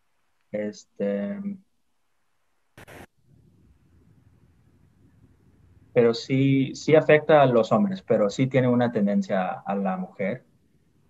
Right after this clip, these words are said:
Y realmente también tiene una tendencia a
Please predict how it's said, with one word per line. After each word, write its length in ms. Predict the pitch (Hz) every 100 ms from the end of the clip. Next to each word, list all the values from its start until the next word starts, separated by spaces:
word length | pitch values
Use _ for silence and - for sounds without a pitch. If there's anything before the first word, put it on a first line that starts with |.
| _
Y 440 | 127 117 113 113 - _ _ _ _ _ _ _ _ _ _ _ _
realmente 540 | - 123 123 123 139
también 520 | 135 113 110 117 120 120
tiene 200 | 117 117
una 240 | 117 113
tendencia 920 | 113 104 110 110 - 113 107 98 92 _ _ _ _ _ _ _ _
a 640 | 107 104 101 98 95 95